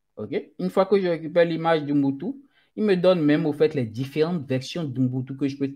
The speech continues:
je peux installer. Ça, je l'ai pas dit. Mais lorsque vous voyez la version latest ici, c'est que c'est la dernière version stable. Il y a plusieurs autres versions que plusieurs personnes ont fait. Donc ici, vous voyez qu'il me, il dit que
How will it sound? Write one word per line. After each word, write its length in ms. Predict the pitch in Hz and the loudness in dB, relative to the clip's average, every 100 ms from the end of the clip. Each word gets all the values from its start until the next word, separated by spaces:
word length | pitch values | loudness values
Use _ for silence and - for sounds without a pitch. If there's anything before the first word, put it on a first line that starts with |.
| - | -6
je 120 | 120 | -8
peux 140 | 120 | -2
installer. 440 | 139 135 123 113 92 | -2 -2 -4 -4 -6
Ça, 280 | - 160 160 | -2 2 4
je 80 | 139 | 2
l'ai 100 | 139 | 2
pas 240 | 147 135 | 2 0
dit. 320 | 110 123 226 _ _ _ _ | -2 -6 -8 _ _ _ _
Mais 160 | 139 | 2
lorsque 340 | 143 170 - 240 | 6 6 4 -2
vous 200 | 214 180 | -2 -2
voyez 240 | 139 147 | 0 0
la 160 | 147 127 | 0 0
version 360 | 127 131 156 | -2 -6 -4
latest 640 | 139 123 131 - 165 - 135 | 0 0 -2 -6 -8 -8 -14
ici, 240 | 135 156 | -14 -14
c'est 180 | - 135 | -12 -10
que 80 | 151 | -10
c'est 140 | 147 | -4
la 140 | 131 | -4
dernière 320 | 117 131 147 139 | -2 0 0 0
version 320 | 127 - 135 | -2 -4 -6
stable. 400 | 139 - 113 90 _ _ 135 | -4 -4 -4 -4 _ _ -4
Il 40 | |
y 40 | |
a 60 | 156 | -4
plusieurs 500 | 156 131 127 139 123 | -4 -10 -4 -2 -2
autres 140 | 127 | -4
versions 560 | 117 107 - - 165 180 | -4 -8 -8 -14 -10 -10
que 120 | - | -8
plusieurs 400 | 143 147 120 127 | -10 -8 -6 -4
personnes 360 | 131 107 131 123 | -4 -8 -6 -4
ont 120 | 110 | -6
fait. 400 | - 135 151 175 | -8 -8 -8 -6
Donc 200 | 127 135 | -6 -6
ici, 240 | 131 - | -8 -8
vous 120 | 139 123 | -6 -2
voyez 260 | 123 127 | -2 -2
qu'il 160 | 127 143 | -2 0
me, 120 | 139 | 2
il 200 | 131 135 | 0 -2
dit 200 | 113 123 | -4 -6
que 200 | - 143 | -4 -6